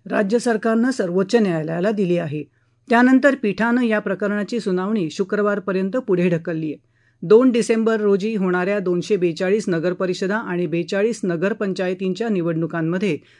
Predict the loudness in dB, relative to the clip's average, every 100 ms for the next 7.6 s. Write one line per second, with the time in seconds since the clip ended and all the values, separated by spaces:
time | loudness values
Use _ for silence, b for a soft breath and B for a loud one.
0 | b -4 -2 0 0 2 2 2 -2 -2
1 | -4 -2 0 -2 -2 -4 -4 -4 -6 -6
2 | -8 -6 -2 0 0 -2 -2 -2 -4 -4
3 | -4 -2 -2 -2 -2 -4 -4 -6 -4 -4
4 | -2 -2 -2 -4 -6 -8 b b b 2
5 | 4 2 2 0 0 0 0 -2 -2 -2
6 | -2 -2 -2 0 -2 -2 -2 -2 -2 -2
7 | -2 -2 -4 -4 -4